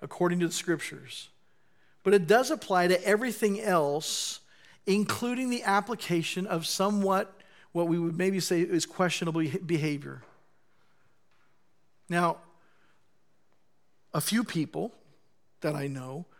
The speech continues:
post things on Facebook where I'm like, "Well, there's no question in that. Th-, that's obviously sinful behavior."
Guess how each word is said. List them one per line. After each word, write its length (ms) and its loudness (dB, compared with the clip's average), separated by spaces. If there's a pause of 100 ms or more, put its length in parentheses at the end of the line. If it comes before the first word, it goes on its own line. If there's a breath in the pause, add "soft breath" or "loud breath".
(300 soft breath)
post 380 0
things 220 2
on 180 2
Facebook 640 -2
where 120 0
I'm 100 0
like, 220 -4
"Well, 80 -6
there's 140 -4
no 100 0
question 420 -8
in 140 -12
that. 320 -8 (460)
Th-, 100 -14 (240)
that's 340 -2
obviously 380 0
sinful 400 -2
behavior." 580 6